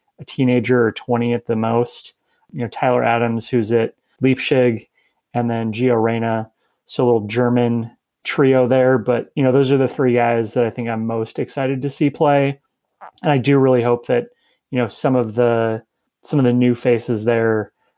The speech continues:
uh, will get some minutes and get some opportunity that, you know, some of the, the Pulisic and the stalwarts,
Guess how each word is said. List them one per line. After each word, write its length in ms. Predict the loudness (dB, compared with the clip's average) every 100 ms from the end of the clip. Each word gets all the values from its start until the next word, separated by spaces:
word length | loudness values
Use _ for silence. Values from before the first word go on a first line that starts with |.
| _ -2
uh, 240 | 0 0
will 160 | 2 2
get 220 | 0 -2
some 220 | -2 -2
minutes 360 | 0 -2 -4 -4
and 200 | -4 0
get 340 | -2 -2 -6
some 180 | -2 0
opportunity 560 | 2 0 -2 0 0 0
that, 220 | 0 -2 -4 _ _ _ _ _ -2
you 100 | -2
know, 80 | 0
some 220 | -2 0
of 60 |
the, 380 | 2 2 0 -2 _ _ _
the 140 | 0 0
Pulisic 680 | -2 0 2 2 0 -2
and 140 | -2 -4
the 60 |
stalwarts, 880 | -4 0 2 2 0 -2 -8 -8 -10